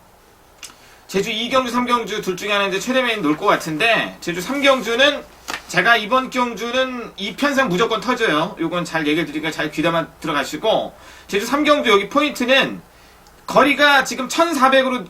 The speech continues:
거리 격-, 모든 보통 천육백, 천칠백 이런 애들 뛰는 말들이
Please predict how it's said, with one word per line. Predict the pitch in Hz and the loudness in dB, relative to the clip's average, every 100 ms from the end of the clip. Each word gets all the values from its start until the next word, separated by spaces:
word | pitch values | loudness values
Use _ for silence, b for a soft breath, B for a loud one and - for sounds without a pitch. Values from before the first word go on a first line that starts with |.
| - | -6
거리 | 196 247 254 - | -2 -2 -4 -8
격-, | 175 - _ _ _ _ | -10 -10 _ _ _ _
모든 | 180 170 262 277 269 254 247 233 214 - - | -6 0 0 0 -4 -4 -6 -6 -10 -16 -18
보통 | - 240 269 | -6 -4 -2
천육백, | 247 311 320 - 269 | -2 -4 -4 -2 -2
천칠백 | 294 254 269 262 | -2 -4 -2 0
이런 | 202 240 | 2 2
애들 | 233 226 220 | 2 2 2
뛰는 | - 262 262 240 | 0 -2 -2 2
말들이 | 196 196 180 202 262 285 | 2 2 2 0 2 0